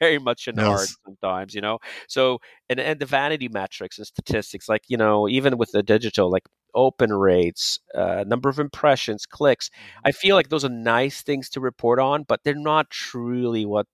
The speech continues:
Speaker 1: you know, the C E Os and the C R Os tr-, care about these days. And what they wanna see is, like, how is the marketing effort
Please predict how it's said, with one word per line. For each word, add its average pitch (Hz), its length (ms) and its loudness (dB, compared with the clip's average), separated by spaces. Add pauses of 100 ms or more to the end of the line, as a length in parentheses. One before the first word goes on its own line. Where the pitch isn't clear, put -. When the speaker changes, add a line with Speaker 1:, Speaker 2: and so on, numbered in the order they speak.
(180)
Speaker 1:
you 113 120 -6
know, 104 100 -4
the 98 80 -10
C 101 300 -2
E 98 60 2
Os 98 280 -2
and 95 200 -10 (280)
the 107 80 -10
C - 180 -2
R 104 140 2
Os 101 160 -4
tr-, - 180 -14 (160)
care 113 220 2
about 98 340 -4
these - 200 -16
days. - 260 -10
And 110 60 -6
what 127 100 -6
they 151 100 0
wanna 139 320 0
see 135 220 -4
is, 104 180 -2
like, 101 200 0
how 131 420 4
is 110 240 -2
the 104 100 -4
marketing 107 460 -4
effort 98 460 -8